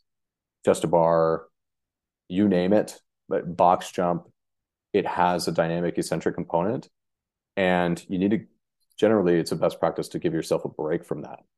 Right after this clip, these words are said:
So more cyclical work. Okay, less simulating, less sport-specific movement selection. So instead of all the dynamic eccentrics that you see in the sport, I mentioned a few of them, burpee, box jump,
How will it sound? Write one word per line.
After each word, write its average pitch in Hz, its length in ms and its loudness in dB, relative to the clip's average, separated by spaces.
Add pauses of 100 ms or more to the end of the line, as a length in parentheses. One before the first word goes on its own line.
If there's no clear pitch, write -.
(540)
So 87 560 2 (760)
more 104 300 6
cyclical 87 400 0
work. 85 420 -8 (500)
Okay, 90 260 0 (420)
less 98 180 4
simulating, 98 720 6
less 92 300 2
sport-specific - 840 -4 (160)
movement 80 360 -8
selection. - 420 -10 (140)
So 80 480 0 (560)
instead 95 420 4
of 90 540 4
all 87 260 2
the 92 100 -2
dynamic 87 520 -4
eccentrics 82 600 -4
that 80 200 -2
you 85 80 -4
see - 160 -4
in 82 60 -2
the 80 80 -4
sport, 78 320 -2
I 78 60 -4
mentioned 78 280 -6
a 76 60 -6
few 76 140 -4
of 76 60 -6
them, 73 140 -8
burpee, 82 540 -2 (420)
box - 260 0
jump, 80 400 -2